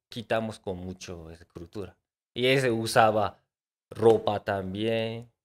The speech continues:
Speaker 1: chanclita también, como fibra de marihuana, porque según como cinco metros, diez metros puede crecer de,
Speaker 2: Sí.
Speaker 1: de marihuana de Japón,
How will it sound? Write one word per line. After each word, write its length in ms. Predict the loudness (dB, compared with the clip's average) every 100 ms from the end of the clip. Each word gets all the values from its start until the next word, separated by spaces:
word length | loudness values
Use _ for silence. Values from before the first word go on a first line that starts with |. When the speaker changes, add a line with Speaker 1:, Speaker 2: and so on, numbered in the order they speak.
| _ -4
Speaker 1:
chanclita 640 | -4 -4 -6 -6 -4 -4
también, 320 | -4 -4 -6 -8
como 200 | -12 -12
fibra 460 | -6 -4 -2 -4
de 240 | -6 -10 -10
marihuana, 500 | -10 -10 -12 -12 -8
porque 460 | -6 -6 -8 -10 -14 _ _ _ _ _ _ _ _ _
según 440 | 4 4 6 4 4
como 220 | 2 2
cinco 400 | -2 -2 2 4
metros, 400 | 6 6 2 2
diez 260 | 2 2 2
metros 380 | 2 2 -2 -6 _ _ _ _
puede 280 | -2 -2 -2
crecer 520 | -10 -12 -14 -14 -12
de, 120 | -8
Speaker 2:
Sí. 180 | -8 -8
Speaker 1:
de 280 | -8 -8 -6
marihuana 440 | -6 -8 -8 -10
de 80 | -12
Japón, 380 | -16 -20 -20 -20